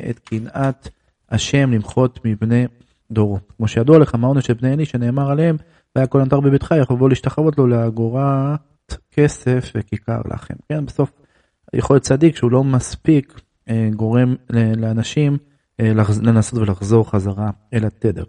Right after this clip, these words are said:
זה עד כאן למה יכול להיות בעיקרון הזה שרבנו מיכאל לימד אותנו, איך יכול להיות מצב שבכל זאת צדיק לא יהיה לו פרנסה בשפע. עכשיו יהיה הפוך,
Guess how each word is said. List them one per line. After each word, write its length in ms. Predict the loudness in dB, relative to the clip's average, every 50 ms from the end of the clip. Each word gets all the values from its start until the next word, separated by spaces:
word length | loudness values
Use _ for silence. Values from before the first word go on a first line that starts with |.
| _ 0
זה 300 | 4 4 6 6 4 4
עד 100 | 2 0
כאן 180 | -2 -2 0
למה 280 | 2 2 2 2 2 0
יכול 260 | 0 -2 0 0 2
להיות 120 | 2 0 0 0 0 0 0 -2 -4 -6 _ _ _ _ _ _ _ -4
בעיקרון 400 | -4 -2 0 2 4 6 6 6
הזה 160 | 6 4 4
שרבנו 360 | 2 0 0 0 0 2 0
מיכאל 200 | 0 0 0 0
לימד 180 | 0 2 4 4
אותנו, 300 | 4 4 2 2 2 2
איך 140 | 0 -2 -6
יכול 200 | -4 0 2 2
להיות 160 | 2 2 0
מצב 260 | -2 0 2 0 0
שבכל 420 | 0 -2 -2 -2 2 4 6 6
זאת 120 | 6 6 4
צדיק 300 | 2 0 0 0 0 0
לא 200 | 2 2 4 2 2
יהיה 80 | 2
לו 100 | 0 -2
פרנסה 320 | -4 -6 -6 -6 -6 -8 -10
בשפע. 540 | -10 -10 -8 -8 -8 -6 -2 -2 0 0 0 -2 _ _ _ _ _ _ _ -4
עכשיו 560 | -4 -4 2 4 6 8 8 8 8 6 6 6
יהיה 200 | 8 8 8 8
הפוך, 420 | 6 6 6 4 4 4 2 -6